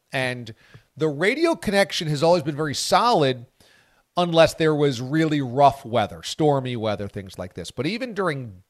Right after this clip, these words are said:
daylight, nice sunny days like today, we've had some glitches and some fits and starts. And what, one thing that I've realized is that the Zoom, I think, overwhelms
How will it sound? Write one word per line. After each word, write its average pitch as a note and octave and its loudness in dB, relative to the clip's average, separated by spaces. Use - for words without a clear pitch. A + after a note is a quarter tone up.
daylight, D3+ 0
nice E3 -2
sunny D3+ -4
days C#3+ -4
like B2 -4
today, D3+ -2
we've D#3+ -4
had C3+ 2
some C3+ -6
glitches C#3+ 0
and B2+ -12
some B2+ -8
fits - -6
and A2+ -12
starts. B3+ 4
And B2 -6
what, - -6
one E3+ 0
thing E3 -6
that B2+ -4
I've B2 0
realized A#2 2
is A2 -4
that A#2 2
the A#2+ -4
Zoom, D3 0
I C#3 0
think, C3+ -6
overwhelms C#3 0